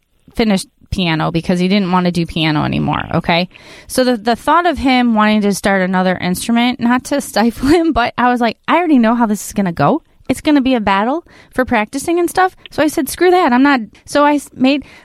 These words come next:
the heavy case. I'm like, "So, you know, it says on this sheet right here that you're supposed to practice fifteen minutes outside of the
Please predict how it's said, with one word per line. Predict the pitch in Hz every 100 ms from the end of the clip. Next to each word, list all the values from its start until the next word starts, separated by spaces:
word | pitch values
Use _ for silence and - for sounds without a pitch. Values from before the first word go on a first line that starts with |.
| _ _
the | -
heavy | 226 330 359
case. | 440 466
I'm | 339
like, | 277
"So, | - - 330 320 302 - - - _ _
you | 240
know, | 233 254
it | 202
says | - 294 330
on | 392
this | 403 403
sheet | - 605 539 392 - -
right | 285
here | 294 466 539 427 359 330
that | 285 285
you're | 294
supposed | - 269 285
to |
practice | 311 427 440 339
fifteen | - 269 - - 320 311
minutes | 403 466 285
outside | 277 269 330 359
of | 359 320
the | 285 302